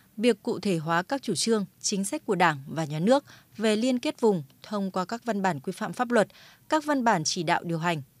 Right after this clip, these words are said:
các chính sách cụ thể sẽ góp phần tạo cơ sở pháp lý và là tiền đề để thúc đẩy phát triển liên kết vùng, đảm bảo mục tiêu phát triển kinh tế xã hội, bình ổn thị trường.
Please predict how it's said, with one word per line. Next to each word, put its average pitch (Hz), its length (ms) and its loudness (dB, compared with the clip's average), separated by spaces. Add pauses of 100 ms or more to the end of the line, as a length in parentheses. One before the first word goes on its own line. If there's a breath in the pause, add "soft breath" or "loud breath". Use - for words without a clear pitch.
các 226 160 -4
chính 175 180 -4
sách 247 180 -6
cụ - 140 -2
thể 175 240 0 (360 loud breath)
sẽ 208 220 -2
góp 247 140 -2
phần 185 240 -2
tạo 156 220 -2
cơ 190 240 -4
sở 175 200 -4
pháp 220 220 -8
lý 196 280 0 (260)
và 208 140 2
là 202 120 2
tiền 196 360 0
đề 196 220 4 (200)
để 175 320 0
thúc 320 180 -8
đẩy 233 160 2
phát 233 200 -8
triển 190 220 -2
liên 175 240 -2
kết 233 140 -2
vùng, 190 200 2 (360 loud breath)
đảm 196 240 2
bảo 180 100 6
mục 165 220 -4
tiêu 208 140 0
phát 269 180 -6
triển 170 260 -2
kinh 175 180 -6 (120)
tế 160 220 -2
xã - 140 -8
hội, 220 240 0 (360)
bình 175 200 0
ổn 156 240 -4
thị - 140 -12
trường. 170 280 0